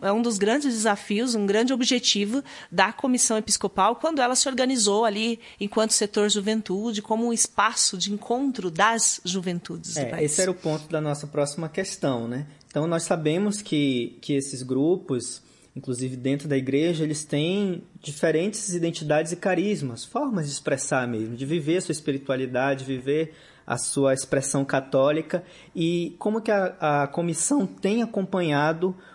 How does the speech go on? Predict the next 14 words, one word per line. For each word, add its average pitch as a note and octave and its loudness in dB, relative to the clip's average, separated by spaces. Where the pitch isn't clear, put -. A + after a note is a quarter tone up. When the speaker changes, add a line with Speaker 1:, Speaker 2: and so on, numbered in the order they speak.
Speaker 2:
o D3+ -4
trabalho D3+ 0
pastoral C#3 2
nessa C#3 2
diversidade C3 -4
juvenil, B2+ -4
olhando B2+ -2
agora B2 -2
a A#2+ -6
partir - -10
de A#2+ -8
dentro A#2+ -8
da B2 -2
igreja? A2 -4